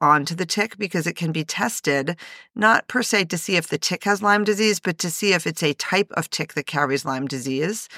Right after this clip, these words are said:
And then you can decide what kind of treatment you need to have with your doctor, depending on how long the tick was on you. There are particular protocols that can be looked up by the C D C, issues them,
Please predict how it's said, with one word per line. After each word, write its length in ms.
And 180
then 440
you 400
can 520
decide 760
what 180
kind 220
of 80
treatment 480
you 100
need 280
to 100
have 300
with 180
your 80
doctor, 460
depending 560
on 100
how 280
long 340
the 100
tick 240
was 220
on 240
you. 320
There 120
are 60
particular 560
protocols 880
that 100
can 180
be 120
looked 320
up 240
by 160
the 80
C 220
D 100
C, 640
issues 400
them, 420